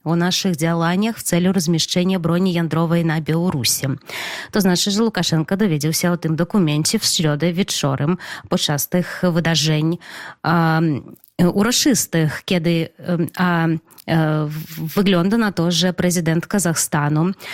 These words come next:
a, dowiedział się o tym wcześniej. A, i już w czwartek, e, bez, e, obecności Łukaszenki taki dokument,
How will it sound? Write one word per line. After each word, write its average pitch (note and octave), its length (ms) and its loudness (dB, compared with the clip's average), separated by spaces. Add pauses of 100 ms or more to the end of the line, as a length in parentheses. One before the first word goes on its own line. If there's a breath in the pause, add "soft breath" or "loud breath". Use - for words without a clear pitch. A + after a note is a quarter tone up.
(220 loud breath)
a, D#3+ 180 2
dowiedział E3 360 2
się F#3 240 0
o F#3+ 120 0
tym G#3 240 2
wcześniej. D3 880 -2 (380 loud breath)
A, D#3 180 0
i A3+ 200 0
już C#4 180 0
w - 140 -4
czwartek, G3 840 0
e, E3 220 2
bez, F3+ 680 0
e, E3+ 220 2
obecności F3 600 0
Łukaszenki E3 580 -2
taki G#3+ 260 -2
dokument, E3+ 800 -2